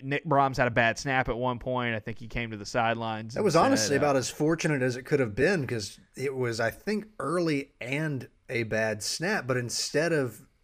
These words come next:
Speaker 2: him launching it past Bo, it just sort of almost hilariously just went, like, a foot and a half, and it was like, "All right, well, I guess please don't do that again."
Speaker 1: And Bo did a good job of making sure that wasn't a, wasn't a big loss. You know, made something out of nothing there and threw it away.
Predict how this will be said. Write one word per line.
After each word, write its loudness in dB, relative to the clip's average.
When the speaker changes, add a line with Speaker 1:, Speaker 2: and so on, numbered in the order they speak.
Speaker 2:
him -2
launching 0
it -8
past 0
Bo, 4
it -2
just -6
sort 2
of -2
almost 0
hilariously 0
just -6
went, -4
like, -2
a 0
foot -2
and -6
a -2
half, -4
and -8
it -12
was -10
like, -4
"All 0
right, -2
well, -2
I -2
guess -2
please 4
don't 2
do 2
that 6
again." 0
Speaker 1:
And 2
Bo 8
did 8
a 4
good 4
job 6
of 2
making 4
sure -2
that 2
wasn't -2
a, -8
wasn't -2
a -6
big -4
loss. -4
You -8
know, -8
made -6
something -4
out -4
of -6
nothing -6
there -4
and -10
threw -4
it -4
away. 0